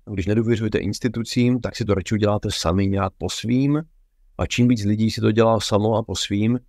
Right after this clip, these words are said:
tím jsou ty instituce méně efektivní, protože ne-, do toho nedosáhnou, že jo, třeba když jako do šedé ekonomiky nedosáhnou vlastně jako.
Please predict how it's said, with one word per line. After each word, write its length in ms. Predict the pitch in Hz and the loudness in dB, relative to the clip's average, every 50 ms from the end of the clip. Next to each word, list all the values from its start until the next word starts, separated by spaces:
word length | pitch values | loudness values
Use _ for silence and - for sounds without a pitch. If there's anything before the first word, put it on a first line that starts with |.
| _ _ _ _ _ _ | _ _ _ _ _ _
tím 200 | - - 120 113 | -2 0 0 2
jsou 160 | - - 120 | 2 2 2
ty 120 | 104 - 117 | 2 2 2
instituce 560 | 80 101 - - - 104 110 110 107 - 117 | 2 0 -2 -4 -6 -4 -4 -2 0 2 2
méně 300 | 107 104 104 107 110 - | 4 4 4 2 2 0
efektivní, 680 | - - - 101 - - 92 80 80 80 71 - 120 - - _ _ _ | 0 -2 -4 -6 -6 -4 -4 -2 -2 -2 -2 -4 -6 -10 -12 _ _ _
protože 240 | - - - - 85 | -16 -12 -6 -4 -4
ne-, 360 | 85 85 78 62 55 76 78 - - - - - - | -2 -2 -2 -4 -4 -4 -6 -6 -8 -12 -16 -4 -2
do 80 | 101 | 0
toho 260 | 85 - 98 85 85 | 2 2 2 2 2
nedosáhnou, 720 | 87 87 90 87 82 - - 92 85 82 80 82 87 92 98 | 2 2 2 0 0 2 2 2 2 2 0 -2 -2 -2 -2
že 100 | - 76 | -2 -4
jo, 100 | - - | -4 -6
třeba 220 | - - 82 - | -8 -10 -8 -8
když 120 | - - - _ _ - | -8 -8 -10 _ _ -20
jako 160 | 87 - - 87 78 - | -20 -16 -14 -14 -8 -6
do 80 | - 95 | -4 -4
šedé 320 | - - 95 82 85 82 | -2 0 0 0 0 0
ekonomiky 500 | - - - 87 90 85 82 - - 98 | -2 -2 -4 -6 -4 -6 -4 -4 -2 -2
nedosáhnou 580 | 87 78 - - - - 65 95 95 98 101 101 | -2 -2 -4 -4 -6 -4 -4 -4 -2 -4 -4 -6
vlastně 300 | - - - - - 87 | -8 -10 -8 -4 -4 -4
jako. 240 | - - - - | -4 -4 -8 -10